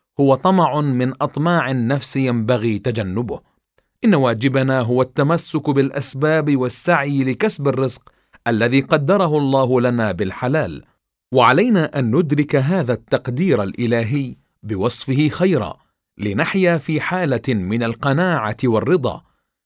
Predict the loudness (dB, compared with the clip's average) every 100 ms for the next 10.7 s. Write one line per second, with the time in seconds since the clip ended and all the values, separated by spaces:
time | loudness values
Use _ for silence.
0 | _ -4 -2 0 0 0 2 2 2 2
1 | 4 4 4 2 0 0 0 2 2 2
2 | 0 0 2 2 2 2 0 0 0 0
3 | 0 0 0 -2 -4 -8 -14 _ _ 0
4 | 2 4 4 4 2 2 0 -2 -2 0
5 | 2 0 -2 -2 0 0 0 -2 0 0
6 | 0 -6 -20 _ _ _ -4 -2 -2 -2
7 | 0 2 2 0 0 -2 -2 0 0 2
8 | 0 0 0 2 0 0 -4 -10 _ _
9 | -2 0 0 -2 0 2 2 2 2 0
10 | 2 0 0 -4 -4 -6 -6